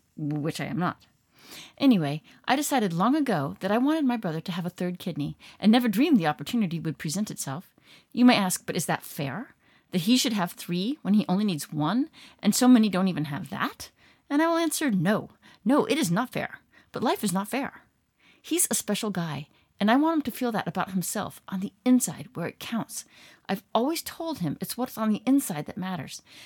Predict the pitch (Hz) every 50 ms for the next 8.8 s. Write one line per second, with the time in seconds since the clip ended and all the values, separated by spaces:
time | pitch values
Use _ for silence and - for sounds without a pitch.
0 | - _ - 208 220 226 226 - 311 370 - - 254 247 240 226 - 196 - 208
1 | 208 196 180 - - 277 285 285 - - 165 - - 156 170 185 180 - - -
2 | - _ _ - - 208 240 262 - 240 240 - - - 185 - - 190 165 -
3 | - - 220 226 240 - - 247 - - 233 247 269 285 - - _ _ _ _
4 | _ _ _ - - 320 349 311 165 127 _ - - - - - - 339 - 302
5 | 208 _ _ - - 339 381 392 262 196 - - - - - _ - - - -
6 | - - 220 240 262 - - 240 220 - - - - - 370 - - 190 - 214
7 | 185 180 - 156 - - - - 311 - - - 233 175 160 185 214 214 196 156
8 | 165 170 170 170 - - 214 - - - - 170 - - - -